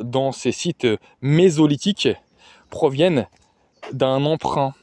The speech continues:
fait à des voisins déjà convertis à l'élevage et non d'une domestication autonome. Il existe dans les néolithiques européens deux races de bœufs. Le petit bœuf, dit des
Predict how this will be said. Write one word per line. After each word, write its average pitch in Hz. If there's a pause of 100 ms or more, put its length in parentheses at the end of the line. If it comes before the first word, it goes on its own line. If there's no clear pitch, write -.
(640)
fait -
à 131
des 135
voisins 143 (400)
déjà 165
convertis 175
à 156
l'élevage 143
et 147
non 208 (320)
d'une 151
domestication 160
autonome. 120 (1200)
Il 185
existe 180 (220)
dans 147
les 139
néolithiques 156
européens 147
deux 156
races 175
de 127
bœufs. - (840)
Le 135
petit 208
bœuf, - (360)
dit 165 (280)
des 123